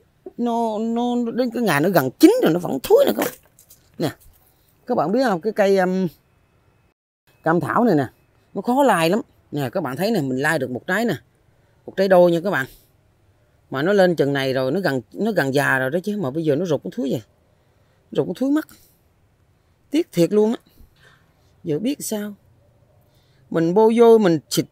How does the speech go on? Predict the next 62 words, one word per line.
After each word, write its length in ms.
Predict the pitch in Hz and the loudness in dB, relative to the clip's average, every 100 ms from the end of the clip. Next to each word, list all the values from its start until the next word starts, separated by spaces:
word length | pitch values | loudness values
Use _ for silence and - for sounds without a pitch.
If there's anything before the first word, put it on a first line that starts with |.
| _ _ | _ _
đủ, 380 | 135 160 302 403 - | 2 4 4 2 0
trị 240 | 139 170 | -2 0
đủ 240 | 175 196 320 | 0 2 2
thứ 120 | 339 | 0
cách 160 | - - | -4 -4
hết. 80 | 330 - _ _ _ _ _ _ | -8 -10 _ _ _ _ _ _
Mà 120 | 170 | -6
nó 80 | 180 | -4
cũng 80 | 240 | -2
thúi, 200 | 294 359 | 0 0
nó 60 | 285 | 0
cũng 80 | |
thúi, 200 | 254 359 269 | -2 -2 -2
vì 120 | 196 | -2
thúi 240 | 311 381 | 2 4
giờ 80 | 240 | 4
mình 140 | 185 170 | 0 -2
bẻ 200 | 165 311 | -2 -2
thôi 100 | 247 | -2
chứ 60 | 262 | 0
giờ 140 | 208 | -2
biết 120 | 277 | -2
sao 200 | 240 226 | -4 -4
giờ 140 | 208 190 | -4 -6
các 60 | |
bạn. 120 | 214 170 _ _ _ _ _ _ | -6 -10 _ _ _ _ _ _
Bẻ 140 | 165 | -2
dục 180 | 226 185 - | -2 -2 -6
thôi, 140 | 190 - - | -10 -12 -10
không 100 | 214 | -4
để 100 | 202 | -2
nó 60 | |
lây. 260 | 254 220 202 _ _ _ _ _ _ _ - | -2 -4 -8 _ _ _ _ _ _ _ -10
Đó, 140 | 220 302 | -8 -6
các 80 | 156 | -8
bạn 120 | 147 | -6
thấy 100 | 254 | -6
không? 220 | 214 208 | -8 -6
Đau 160 | 190 180 | -6 -2
khổ 240 | 175 262 | 0 0
không? 100 | 196 _ _ _ _ _ _ _ _ _ _ _ _ _ - | -2 _ _ _ _ _ _ _ _ _ _ _ _ _ -16
Biết 180 | 240 196 | -14 -10
sao? 300 | 202 196 196 _ _ _ _ _ _ _ _ _ _ - - - | -10 -10 -14 _ _ _ _ _ _ _ _ _ _ -20 -20 -18
Đó, 180 | - 233 240 | -10 -8 -6
để 160 | 185 | -6
thằng 220 | 180 165 | -4 -4
này, 220 | 165 151 143 | -2 -2 -2
thằng 220 | 151 151 | -4 -4
An 320 | 156 180 170 | -4 -4 0
Lạc 240 | 143 135 | -2 -2
nè, 100 | 147 | -6
An 220 | 147 165 151 | -6 -4 -2
Lạc 200 | 147 156 | -4 -2
mình 160 | 143 | -4
cũng 100 | - | -2
lai 220 | 190 175 | -2 0
nữa, 140 | 151 156 | -2 -4
đậu 180 | - 156 | -6 -6
trái 160 | 196 247 | -6 -6
quá 180 | 240 269 | -6 -6
nhiều 240 | 208 139 | -6 -8
nè. 60 | 135 | -10